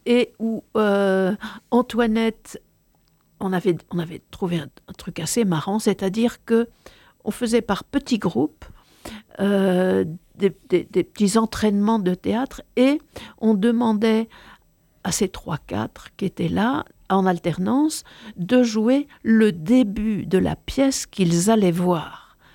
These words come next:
Alors, inutile de dire qu'ils ramaient, mais ce qu'il y avait de,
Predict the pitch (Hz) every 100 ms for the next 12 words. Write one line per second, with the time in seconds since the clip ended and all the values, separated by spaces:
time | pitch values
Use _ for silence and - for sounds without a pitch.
0 | - 165 143 - - - 202 190 202 190
1 | 180 185 233 - 240 165 - 170 208 302
2 | 226 - _ _ _ _ - 214 202 -
3 | _ - 220 196 175